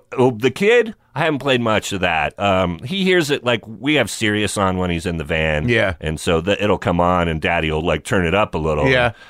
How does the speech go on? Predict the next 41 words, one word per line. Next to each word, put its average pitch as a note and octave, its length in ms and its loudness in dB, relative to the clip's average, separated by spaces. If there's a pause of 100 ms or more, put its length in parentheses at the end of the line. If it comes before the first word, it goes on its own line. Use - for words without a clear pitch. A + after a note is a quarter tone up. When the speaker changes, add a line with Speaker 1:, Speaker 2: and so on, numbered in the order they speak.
(120)
Speaker 1:
and F2+ 100 0
he G#2+ 120 0
can G2 140 -4
read, F#2 360 0
you F2 120 0
know, D#2 120 0
he's F#2 200 -4
reading F#2 300 0
now, C2+ 240 -2
so - 220 0
he'll G#2 100 2
Speaker 2:
Okay. G#2+ 120 2
Speaker 1:
read F2 160 0
the D2+ 80 -6
whole E2 160 -2
thing F2 240 -2
and D#2 80 -4
go, E2 140 -2
"Daddy, D3+ 380 -2
this A#2+ 140 -2
is C3+ 40 -4
Iron C3+ 220 0
Maiden, D#3 240 2
Eddie, A#2+ 300 0
right?" G#2 260 2
And G2 80 -4
I'm F#2+ 80 2
Speaker 2:
Yeah. A2+ 60 2
Speaker 1:
like, F2+ 180 0
"Yeah, G3 260 2
Speaker 2:
Yeah. G2 60 0
Speaker 1:
man, G2+ 300 2
Eddie." B2+ 420 2
Speaker 2:
<laughs> - 40 -20 (580)
Yeah, C4+ 380 -2
man. G3+ 500 -6 (400)
Is D#3+ 140 0
he E3+ 80 0
playing F#3+ 280 0
an E3 100 0
instrument? A3+ 540 -2